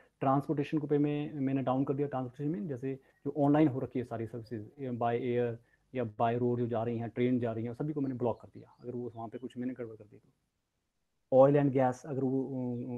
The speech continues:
अ, अ, internet के through operate हो रही है, तो उस पे अगर मैंने attack कर दिया, तो सारा oil and जो gas का system जो घर घर पहुँच रहा है, वो सारा बंद हो जाएगा।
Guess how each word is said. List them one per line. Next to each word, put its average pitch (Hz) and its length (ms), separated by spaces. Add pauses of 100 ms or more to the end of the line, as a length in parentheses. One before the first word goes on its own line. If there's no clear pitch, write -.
(280)
अ, 131 100
अ, - 40
internet 135 300
के 139 60
through 139 180
operate 131 240
हो 135 40
रही 147 80
है, 156 40
तो 160 120
उस 151 140
पे 156 140
अगर 139 140
मैंने 131 140
attack 117 260
कर 120 120
दिया, 139 140
तो 143 200
सारा 135 360
oil 131 200
and 127 160 (440)
जो 120 140
gas 120 380
का 135 100
system 123 300
जो 123 100
घर 117 180
घर 120 140
पहुँच 120 260
रहा 127 120
है, - 60
वो 139 80
सारा 123 220
बंद 117 260
हो 113 80
जाएगा। - 560